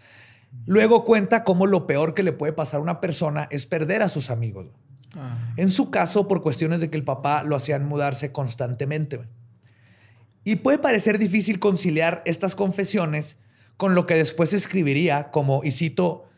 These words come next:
Speaker 1: "Si tienes un problema con mi forma de pensar, ven y dímelo, y te voy a matar, porque las personas muertas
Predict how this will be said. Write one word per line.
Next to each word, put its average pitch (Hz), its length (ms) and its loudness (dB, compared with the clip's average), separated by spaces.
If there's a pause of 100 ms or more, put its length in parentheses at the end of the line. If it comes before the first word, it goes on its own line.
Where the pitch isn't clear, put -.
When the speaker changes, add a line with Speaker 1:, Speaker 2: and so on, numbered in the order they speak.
(140)
Speaker 1:
"Si - 140 -12
tienes 175 280 -2
un 190 100 4
problema 180 460 0
con 190 120 0
mi 160 100 2
forma 165 280 0
de 180 80 0
pensar, 180 720 -2
ven 156 240 2
y 151 80 4
dímelo, 143 580 -2 (200)
y 139 100 -4
te 160 120 -4
voy 135 200 -2
a 135 60 -2
matar, 131 600 -8 (380)
porque 175 220 -4
las 175 140 -2
personas 165 440 -2
muertas 160 680 -2